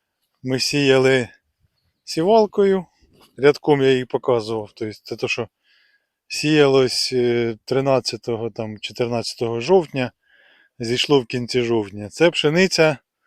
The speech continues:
яку ми розкидали, у нас тут, я розказував, залишилась ділянка. Ми її просто тут задискували, не було можливості посіяти тоді, коли сіяли цю.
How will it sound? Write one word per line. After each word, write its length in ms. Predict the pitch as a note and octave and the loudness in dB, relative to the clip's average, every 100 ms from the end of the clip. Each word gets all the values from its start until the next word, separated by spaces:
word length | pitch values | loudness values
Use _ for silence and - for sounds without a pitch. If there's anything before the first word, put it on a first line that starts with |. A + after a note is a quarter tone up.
| _ _ _ _ - | _ _ _ _ -4
яку 320 | B2 A#2+ D#3+ | -2 -2 -2
ми 140 | D3 C#3+ | 2 4
розкидали, 540 | C3+ - D#3+ C3+ C3 | 4 4 2 6 4
у 40 | |
нас 180 | B2+ B2+ | 4 -2
тут, 180 | - A#2+ | -4 0
я 80 | B2 | 0
розказував, 580 | B2 - B2 G#2+ A2 G#2+ | 0 -2 -2 0 -2 -2
залишилась 520 | A#2 A#2 - A#2 A2+ | -2 -2 -2 -4 -2
ділянка. 680 | C#3 G3+ A#3 G3 E3+ D#3 - _ _ _ _ _ | -2 2 0 0 0 -2 -4 _ _ _ _ _
Ми 380 | A3 C3+ C#3+ D3+ | -10 -6 0 2
її 240 | C#3 C3 B2 | 2 0 0
просто 420 | C3+ B2 - A#2 | 0 0 0 -6
тут 200 | A#2+ A#2 | -4 0
задискували, 760 | C3 C#3 - G3+ A#3+ A3 D3+ | 0 0 -2 2 6 8 6
не 100 | C#3 | 2
було 260 | C#3+ D#3 C#3 | 0 2 2
можливості 760 | C3+ C#3 C3+ C#3+ B2 A#2 - | 0 -2 0 2 2 0 -6
посіяти 480 | A2+ B2 - C3 A2+ | -8 -8 -2 0 0
тоді, 200 | - A#2 | -2 -10
коли 260 | A2+ A#2+ A#2 | -6 -2 -2
сіяли 380 | - B2 B2 C3 | -4 -2 -2 -2
цю. 300 | - G#3+ | -4 -4